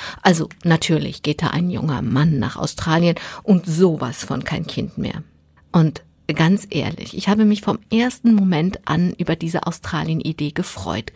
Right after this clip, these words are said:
richtig doll gefreut. Was für eine Chance, im dritten Studienjahr einen Platz an einer Austauschuniversität zu bekommen. Nochmal eine ganz andere Welt kennen. Menschen, Klima, Pflanzen, Tiere, alles neu.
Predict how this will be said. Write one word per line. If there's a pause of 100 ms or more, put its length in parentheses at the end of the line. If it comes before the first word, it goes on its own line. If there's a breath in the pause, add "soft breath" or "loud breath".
richtig
doll
gefreut. (320 loud breath)
Was
für
eine
Chance,
im
dritten
Studienjahr
einen
Platz
an
einer
Austauschuniversität
zu
bekommen. (160)
Nochmal
eine
ganz (120)
andere
Welt
kennen. (280)
Menschen,
Klima,
Pflanzen,
Tiere, (380 loud breath)
alles
neu.